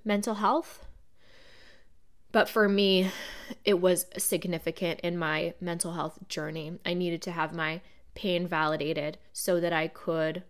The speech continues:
live with it. Another thing that has helped me live with my mental health aspects of depression and anxiety has been medication.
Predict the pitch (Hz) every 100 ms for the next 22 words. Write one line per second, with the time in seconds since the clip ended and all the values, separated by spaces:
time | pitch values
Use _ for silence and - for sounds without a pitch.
0 | - - - - - - 165 151 - -
1 | - - - - - - 226 233 262 302
2 | 294 247 226 202 208 202 202 180 202 190
3 | 175 180 190 190 190 185 180 - 185 175
4 | 175 170 175 180 - - - - - 190
5 | 190 196 185 - 180 180 185 - - -
6 | - - - - - - - 170 - -
7 | 226 262 - - 190 180 185 185 180 180
8 | 185 180 175 175 170 156 160 165 170 -
9 | - - - - - 196 190 208 190 196
10 | 202 202 214 202 196 - 160 185